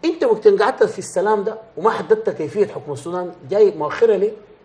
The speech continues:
وقت إن أنت السلام في يدك. واحدة من مشاكلنا إنه السودان ده يحكم كيف؟ يحكم بدولة دينية ولا دولة علمانية؟ قومت الحرب.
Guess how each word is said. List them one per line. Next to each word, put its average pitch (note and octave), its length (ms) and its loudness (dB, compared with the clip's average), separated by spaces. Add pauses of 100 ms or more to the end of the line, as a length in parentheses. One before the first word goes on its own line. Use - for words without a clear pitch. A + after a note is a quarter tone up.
(280)
وقت C3+ 180 -6
إن F3+ 60 2
أنت G3 160 -4
السلام E3+ 300 -4
في E3 160 -8
يدك. D#3+ 360 -10 (1400)
واحدة A3 200 -2
من F3+ 120 0
مشاكلنا F#3 480 0
إنه A#3 160 2
السودان G#3 340 -2
ده A3+ 80 10
يحكم A3+ 300 4
كيف؟ - 180 4
يحكم A3 260 2
بدولة A3 260 8
دينية G3 300 2
ولا F3+ 120 2
دولة A#3 220 6
علمانية؟ A3+ 500 -2 (220)
قومت F3+ 320 4
الحرب. C#3+ 300 -4